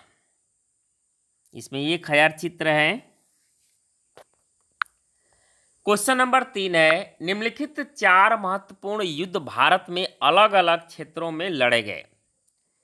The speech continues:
तो उसी का जो है क्रम में बैठाना है, कौन सा युद्ध कब लड़ा गया था।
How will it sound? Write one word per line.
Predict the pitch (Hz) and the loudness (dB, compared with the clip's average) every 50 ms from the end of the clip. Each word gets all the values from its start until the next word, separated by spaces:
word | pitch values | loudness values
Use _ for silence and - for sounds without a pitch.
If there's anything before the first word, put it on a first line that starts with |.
| _ _ _ _ _ _ _ _ _ _ _ _ _ _ _ _ _ _ _ _ _ _ _ _ _ _ _ _ _ - | _ _ _ _ _ _ _ _ _ _ _ _ _ _ _ _ _ _ _ _ _ _ _ _ _ _ _ _ _ -4
तो | 117 113 117 - - _ - | -2 -2 -2 -2 -6 _ -10
उसी | 151 151 147 - - 220 | -8 -6 -6 -6 -8 -6
का | 196 - 214 | -2 -2 -2
जो | 208 180 196 | -2 0 -2
है | 190 180 180 202 233 | 0 2 2 0 0
क्रम | - - - - 160 170 175 | -4 -10 -10 -6 -4 -4 -4
में | 180 175 175 160 | -4 -6 -4 0
बैठाना | 160 156 156 156 156 160 156 170 | 0 0 0 -2 -6 -4 -2 0
है, | 170 165 | 0 0
कौन | 165 165 - 147 151 156 | -2 -4 -6 -6 -6 -6
सा | 156 - 160 | -8 -8 -6
युद्ध | 151 156 160 151 - - - | -6 -6 -8 -10 -12 -12 -6
कब | - 151 151 156 - - _ _ _ _ - | -4 -4 -4 -4 -6 -20 _ _ _ _ -14
लड़ा | 95 113 123 123 123 135 151 | -8 -2 0 2 4 4 2
गया | 151 147 147 143 | 2 2 0 0
था। | - - 143 139 151 208 240 _ _ _ | 0 0 -2 -2 -2 -2 -6 _ _ _